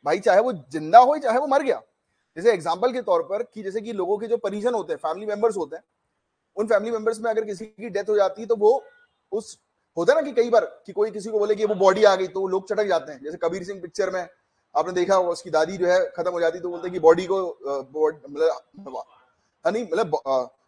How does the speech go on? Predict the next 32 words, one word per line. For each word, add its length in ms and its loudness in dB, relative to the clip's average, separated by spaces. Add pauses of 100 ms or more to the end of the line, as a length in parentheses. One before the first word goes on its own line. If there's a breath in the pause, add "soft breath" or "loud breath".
(120)
body 260 4
जो 80 2
है 60 4
वो 80 2
आ 80 0
गई, 200 -4
चलते 280 -6
हैं, 80 -6 (520)
तो 120 -4
वो 100 -2
चिल्लाता 320 0
है 80 0
कस 120 -4
की, 120 -14
"किसने 260 -4
body 180 4
बोला?" 160 2 (1040)
ल-, 240 -10
लोग 400 0
अटैच 360 2
रहते 220 -2
हैं, 100 -18 (280)
right? 280 -6 (340)
और 80 -2
आप 80 0
सोचो 300 -2
कि, 340 -8 (320)
अ, 100 2
जैसे 220 -6
कि 300 -10
जहाँ 220 0
पर, 200 0